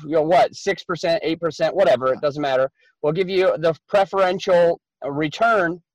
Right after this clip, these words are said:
ahead of time. And, um, then what we'll do is we'll take a hundred percent of the profits. I'll give you, you know, sixty or seventy percent of that, and, and I'll take the other forty percent of, of what's left.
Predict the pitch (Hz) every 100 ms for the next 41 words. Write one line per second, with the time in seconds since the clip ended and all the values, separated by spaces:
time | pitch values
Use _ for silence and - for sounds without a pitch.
0 | - 156 147 160 _ 254 247 165 156 123
1 | 127 185 _ _ _ _ _ _ - 208
2 | 214 214 214 190 - - 240 240 240 -
3 | 202 247 277 285 294 - _ _ - 175
4 | 240 226 226 196 240 240 - 196 175 208
5 | 208 - 202 196 - _ _ _ _ 175
6 | 175 240 220 208 226 214 196 208 202 208
7 | 214 196 - - _ _ - 214 240 240
8 | 233 240 233 - _ 202 196 170 165 214
9 | 202 - 190 175 202 185 175 180 170 190
10 | 190 156 180 160 147 - 156 151 151 180
11 | 175 240 - 214 - 202 185 - 190 180
12 | 165 156 - 170 165 151 _ - 151 156
13 | 147 160 165 127